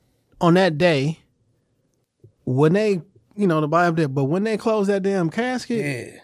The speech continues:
Speaker 1: all the energy in whatever room, I done
Speaker 2: No,
Speaker 1: been
Speaker 2: for
Speaker 1: to
Speaker 2: sure.
Speaker 1: too many funerals, but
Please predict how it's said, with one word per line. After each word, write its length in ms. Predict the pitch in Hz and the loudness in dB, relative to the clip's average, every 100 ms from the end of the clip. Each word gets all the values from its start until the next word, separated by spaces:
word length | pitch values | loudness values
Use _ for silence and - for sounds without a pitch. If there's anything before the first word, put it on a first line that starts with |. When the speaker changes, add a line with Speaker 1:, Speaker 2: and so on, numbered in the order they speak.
| - | 0
Speaker 1:
all 420 | 185 202 202 202 | 4 6 6 4
the 120 | 180 | 4
energy 520 | 156 190 170 156 156 | 4 4 4 2 2
in 220 | 151 139 143 | 2 4 4
whatever 380 | 156 202 202 | 6 6 6
room, 200 | 165 139 | 6 6
I 60 | 160 | 4
done 100 | 180 | 2
Speaker 2:
No, 100 | 156 | 2
Speaker 1:
been 100 | 180 | 2
Speaker 2:
for 60 | - | 2
Speaker 1:
to 80 | 156 | 0
Speaker 2:
sure. 100 | 123 | 2
Speaker 1:
too 200 | 233 247 | 2 4
many 220 | 233 214 | 4 4
funerals, 400 | 196 214 143 127 | 4 2 2 -2
but 120 | 127 | -4